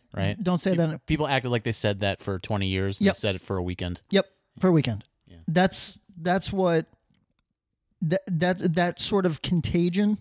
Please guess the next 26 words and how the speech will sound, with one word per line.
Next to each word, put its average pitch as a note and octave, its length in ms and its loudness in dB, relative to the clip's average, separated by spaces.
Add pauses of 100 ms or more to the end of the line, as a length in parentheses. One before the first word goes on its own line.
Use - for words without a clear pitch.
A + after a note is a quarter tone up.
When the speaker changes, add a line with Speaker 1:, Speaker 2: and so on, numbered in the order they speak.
(140)
Speaker 1:
Yeah, A2 360 0
yeah. F2+ 260 -6 (680)
Speaker 2:
was E3+ 260 0
what F3 140 2
I F3 80 2
was E3 160 0
watching F3 320 0
with, D3 160 0 (140)
doesn't F3 240 0
sit E3+ 180 0
right D3+ 180 2
with C#3 100 -4
Speaker 1:
The, C#3 80 0
Speaker 2:
me. B2+ 40 -4
Speaker 1:
the, C3+ 160 -2
the B2 180 -4
meme C#3 560 0
<clears throat> G2+ 40 -6
brainworm A2 1000 0
propaganda G2 640 0
of, F2 340 -6
of, F#2 300 -8
of F#2+ 200 -2
online F#2 420 0
social - 320 -2
media. E2 380 -2